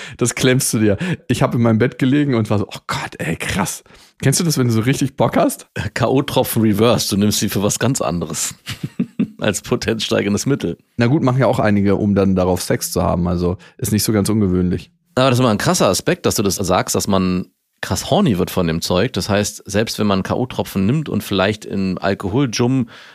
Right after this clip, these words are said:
Speaker 2: nicht komplett K O ist, sondern einfach sich betrunken fühlt und das Gegenüber, also der Täter in dem Moment,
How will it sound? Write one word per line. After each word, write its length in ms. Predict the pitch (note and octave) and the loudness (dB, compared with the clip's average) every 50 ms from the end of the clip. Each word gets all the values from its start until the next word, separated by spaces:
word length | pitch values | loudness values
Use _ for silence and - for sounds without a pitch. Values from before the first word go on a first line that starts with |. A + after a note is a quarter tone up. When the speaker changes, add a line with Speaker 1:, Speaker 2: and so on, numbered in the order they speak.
| - _ _ - - - | -20 _ _ -20 -20 -10
Speaker 2:
nicht 340 | - A2 A#2+ A#2+ - - _ | -6 -4 -4 -4 -4 -6 _
komplett 400 | - A2+ F#2 - - C#3 E3+ - | -2 -2 0 2 2 0 0 0
K 140 | - - G2 | -2 0 0
O 220 | F2 - D#3 F#3 - | 2 2 2 0 2
ist, 260 | - A#2 C#3 - - | 0 0 -2 0 0
sondern 400 | - F#2+ F#2 F2+ F2+ F2+ F2 - | 0 0 2 2 0 0 -2 -4
einfach 380 | - - F#2+ G2+ G#2+ G#2 - - | -2 -2 -2 0 -2 -4 -6 -6
sich 220 | - - - - | -8 -8 -8 -6
betrunken 460 | - - - - - F3+ G3+ - A2+ | -6 -10 -4 -2 -2 -4 -2 -4 -8
fühlt 400 | G2+ - - G#2+ G#2+ B2+ D3 - - - - - - - _ | -10 -6 -4 -2 -2 -2 -2 -6 -14 -20 -20 -20 -20 -20 _
und 160 | _ G#2+ G#2 - - _ _ - | _ -6 -6 -6 -8 _ _ -2
das 240 | G#2 F#2+ - - - | -2 -2 -2 -4 -2
Gegenüber, 640 | A2+ G#2+ G2 - - - E3 C#3+ A2+ A#2 B2+ B2 | -2 -2 -2 -2 -2 -4 0 0 2 2 2 2
also 180 | G#2 F#2+ F2+ F2+ | 2 0 0 0
der 320 | E2+ F2+ F2+ F#2 F2+ - | 0 0 0 0 -2 -4
Täter 420 | - - - - F#3+ - A2 G2+ G#2 | -4 -2 -2 0 2 2 2 2 2
in 80 | G2+ | 2
dem 140 | F#2 G2 F#2 | 0 0 0
Moment, 380 | F#2+ F#2 F#2 F#2+ G2+ A2 G#2+ | 0 0 0 0 0 -2 -4